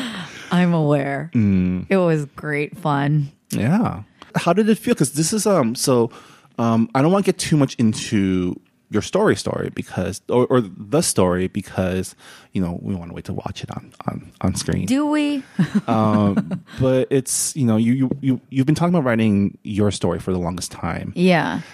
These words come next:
Speaker 2: And then, um, s-, f-, like,
Speaker 1: Well, my story
Speaker 2: rec-
Speaker 1: is very lengthy. This is a chunk of it. Yeah.
Speaker 2: <laughs> But recently you decided to pivot to focusing more on the character that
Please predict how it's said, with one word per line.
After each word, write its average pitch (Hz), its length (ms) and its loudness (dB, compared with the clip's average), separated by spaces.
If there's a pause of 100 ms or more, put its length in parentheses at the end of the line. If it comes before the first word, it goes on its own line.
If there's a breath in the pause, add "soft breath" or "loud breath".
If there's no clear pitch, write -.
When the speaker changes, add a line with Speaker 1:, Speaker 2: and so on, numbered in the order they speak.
(160 loud breath)
Speaker 2:
And 104 240 2
then, 92 560 -2 (500 soft breath)
um, 92 480 2
s-, - 200 -10 (400)
f-, - 260 -20 (140)
like, 143 160 2
Speaker 1:
Well, 214 80 0
my 254 100 4
story 123 260 2
Speaker 2:
rec- 180 120 4
Speaker 1:
is 180 100 0
very 180 240 4
lengthy. 151 540 -2
This 160 200 -6
is 156 80 -2
a 143 100 0
chunk 139 360 0
of - 80 -10
it. - 180 -8
Yeah. 127 220 2 (100)
Speaker 2:
<laughs> - 80 -20
But 135 140 0
recently 170 440 2
you 113 40 4
decided 104 300 0
to 107 60 -2
pivot 135 440 -4
to 95 240 -4 (220)
focusing 104 360 0
more 90 220 0
on 87 480 -4
the 113 80 -4
character 95 420 -2
that 85 220 -4